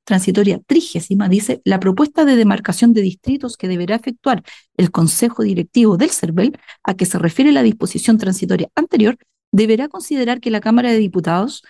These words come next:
sea integrado por un total de ciento treinta y ocho diputados. O sea, vamos a hacer un, un redibuje del mapa considerando ciento treinta y ocho. Entonces, ahí está todo, po.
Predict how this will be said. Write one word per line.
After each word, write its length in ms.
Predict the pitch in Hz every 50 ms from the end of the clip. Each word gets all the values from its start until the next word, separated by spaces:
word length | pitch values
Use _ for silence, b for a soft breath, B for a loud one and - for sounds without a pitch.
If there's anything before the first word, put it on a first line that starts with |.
| b b b b
sea 180 | - - 311 349
integrado 480 | 359 339 339 277 226 226 233 254 262
por 140 | - 247 220
un 100 | 233 233
total 280 | 233 208 - 220 240 214
de 100 | 214 208
ciento 360 | - - 269 285 302 - 277
treinta 300 | - 214 196 185 185 175
y 80 | 180 196
ocho 200 | 220 220 - 233
diputados. 640 | 226 208 220 - - - - - 196 - - - - _ _ _ - - - -
O 60 | 220
sea, 140 | - 208 190
vamos 240 | 190 190 190 196 185
a 20 |
hacer 160 | - 208 196
un, 200 | 190 185 175 - _ _ _
un 240 | - 190 185 180 175
redibuje 680 | - - 214 226 233 240 240 233 220 233 226 - - 185
del 160 | 180 175 160
mapa 400 | 160 185 180 185 190 190 302 415 - b b b b b b b
considerando 680 | - - 202 185 190 - 190 185 190 202 214 220 220 226
ciento 380 | 226 - - 220 220 220 214
treinta 360 | 208 208 202 190 185 - 185 175
y 120 | 147 104
ocho. 240 | - - - - - - _ _ _ b b b b b b b b -
Entonces, 480 | 180 175 - 226 233 226 - 233 220 - _ -
ahí 140 | 202 226
está 200 | 262 254 - -
todo, 260 | - 403 427 254 180 165
po. 160 | - -